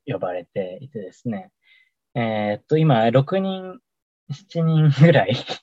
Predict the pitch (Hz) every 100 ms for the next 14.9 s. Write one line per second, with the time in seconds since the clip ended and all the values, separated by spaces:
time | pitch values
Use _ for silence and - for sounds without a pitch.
0 | - 123 113 117 127 113 101 92 - _
1 | - _ 107 - 175 202 170 180 202 196
2 | 170 160 151 147 - - 123 120 - _
3 | _ _ _ _ 151 131 143 139 135 127
4 | 131 - - - 104 101 - 92 95 _
5 | 98 101 95 90 _ - _ - - 160
6 | 226 226 - 240 220 214 117 98 - 95
7 | 87 - - 117 117 104 85 82 - -
8 | 92 87 - 139 151 - 147 135 127 -
9 | _ _ _ _ _ _ _ - 170 208
10 | 156 - - 117 120 - 123 104 - 82
11 | - _ _ _ _ _ _ _ _ 135
12 | 101 92 92 - 107 95 87 98 - -
13 | _ _ _ _ _ _ _ _ _ _
14 | 185 240 - - 226 220 214 208